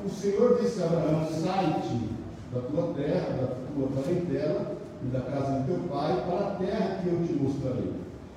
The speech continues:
Eu farei de ti uma grande nação, abençoar-te-ei, engrandecer-te-ei,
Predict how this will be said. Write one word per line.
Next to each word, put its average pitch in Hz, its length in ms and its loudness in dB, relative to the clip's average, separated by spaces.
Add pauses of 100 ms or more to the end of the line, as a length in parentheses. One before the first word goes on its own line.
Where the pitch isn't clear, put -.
(140)
Eu 214 380 6
farei 160 420 4
de - 160 2 (160)
ti 180 240 -2
uma 156 200 0
grande 147 380 0
nação, 147 460 -2
abençoar-te-ei, 139 1000 0
engrandecer-te-ei, 131 1080 -2